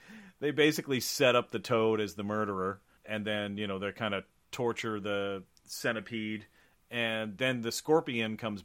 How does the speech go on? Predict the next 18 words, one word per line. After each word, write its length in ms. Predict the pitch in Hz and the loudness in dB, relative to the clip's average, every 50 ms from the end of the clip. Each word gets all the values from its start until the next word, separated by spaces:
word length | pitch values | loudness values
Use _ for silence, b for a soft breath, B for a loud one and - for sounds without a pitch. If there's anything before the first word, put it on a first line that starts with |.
| _ - | _ -2
busting 420 | - 123 117 117 - - 123 113 110 | -2 -2 -2 -2 -4 -6 -6 -4 -4
into 280 | 110 113 113 101 110 | -4 -4 -4 -6 -6
the 340 | 101 104 104 101 101 104 104 101 | -4 -4 -4 -4 -4 -6 -10 -10
Snake's 480 | - - - 135 117 113 104 - - | -10 -8 -4 -2 -2 -2 -4 -6 -10
room 300 | 110 110 110 113 113 107 | -8 -6 -4 -4 -4 -4
and 100 | 104 101 | -6 -6
has 160 | 101 104 104 98 | -6 -6 -6 -8
a 60 | 101 | -8
conversation 720 | - 120 110 104 95 104 - - 110 110 107 - 113 107 | -6 -6 -6 -6 -6 -8 -6 -6 -6 -4 -4 -6 -8 -8
with 160 | 98 95 - | -8 -8 -8
him, 140 | 101 101 107 B B B B B B | -8 -10 -10 B B B B B B
which, 220 | - 262 - - - - | -4 -4 -4 -4 -2 2
honestly, 580 | - 240 277 311 311 - 294 294 262 233 185 - _ _ _ _ _ _ _ _ _ _ _ _ _ - | 4 4 4 4 0 -4 -6 -6 -6 -6 -8 -12 _ _ _ _ _ _ _ _ _ _ _ _ _ -4
like, 180 | 180 185 175 | -4 -4 -4
story-wise, 1040 | - - - - - 220 208 196 196 180 151 123 110 101 90 82 73 - - - - - | -4 -8 -8 0 2 4 4 4 4 2 2 0 -2 -4 -4 -6 -12 -14 -14 -14 -12 -8
like, 240 | 123 120 110 95 - | -6 -6 -6 -8 -6
just 240 | - 160 156 - - _ _ _ _ _ _ _ _ _ - | -6 -6 -6 -6 -10 _ _ _ _ _ _ _ _ _ -4
being 400 | 165 165 160 156 156 151 139 120 | -2 -2 0 0 -2 -2 -6 -10